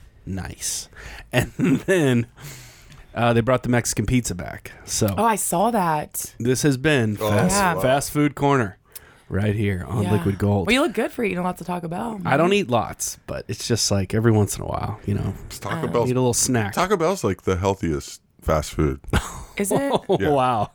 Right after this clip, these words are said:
Speaker 2: Uh, that's, that's like an, we should have another podcast to argue.
Speaker 1: Well,
Speaker 2: that.
Speaker 1: you know what though? If it's a potato taco, it's
Speaker 2: Yeah.
Speaker 1: vegetarian.
Speaker 2: Also, they
Speaker 1: And
Speaker 2: do a lot
Speaker 1: so
Speaker 2: of vegan options.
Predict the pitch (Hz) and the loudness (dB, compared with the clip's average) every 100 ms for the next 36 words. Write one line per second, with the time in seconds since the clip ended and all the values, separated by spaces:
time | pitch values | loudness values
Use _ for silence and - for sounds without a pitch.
0 | - 180 160 214 190 180 170 - 226 - | -8 -4 0 2 2 0 -6 -2 -2 0
1 | 294 302 277 240 147 226 302 330 226 202 | -2 0 0 0 0 -2 0 0 0 0
2 | 190 208 185 165 170 - - 156 170 156 | 0 0 -2 0 -2 -2 0 0 0 0
3 | 147 135 151 160 151 208 156 165 185 156 | -2 -4 -8 -2 0 0 2 2 2 2
4 | 151 202 - 226 240 220 131 143 147 131 | 0 0 0 0 0 0 -2 0 -2 -2
5 | 127 160 196 165 - 135 180 - 113 - | 0 0 2 2 0 0 0 0 -2 -2
6 | 107 127 349 349 302 147 107 95 - - | 0 0 2 2 4 2 0 -4 -8 -4
7 | 220 269 233 240 233 226 180 190 220 208 | -2 2 2 4 2 2 2 2 2 2
8 | 170 165 - 170 196 196 - | 0 -2 -2 -2 -2 -4 -10